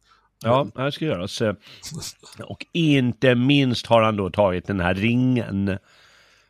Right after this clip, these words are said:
Speaker 1: Och det är väl antag-, eh, det är klart att han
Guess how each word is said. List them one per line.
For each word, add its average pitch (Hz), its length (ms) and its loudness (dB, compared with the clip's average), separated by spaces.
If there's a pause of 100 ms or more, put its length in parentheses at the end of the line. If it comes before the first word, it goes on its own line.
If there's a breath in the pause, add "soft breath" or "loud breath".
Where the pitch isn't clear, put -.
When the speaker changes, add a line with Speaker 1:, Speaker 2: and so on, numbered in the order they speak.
Speaker 1:
Och 113 160 -2
det 107 300 2
är 101 60 0
väl 101 220 0
antag-, 95 460 0
eh, 104 180 -2
det 117 100 -2
är - 40 -2
klart 104 320 0
att 107 120 -2
han 98 200 -2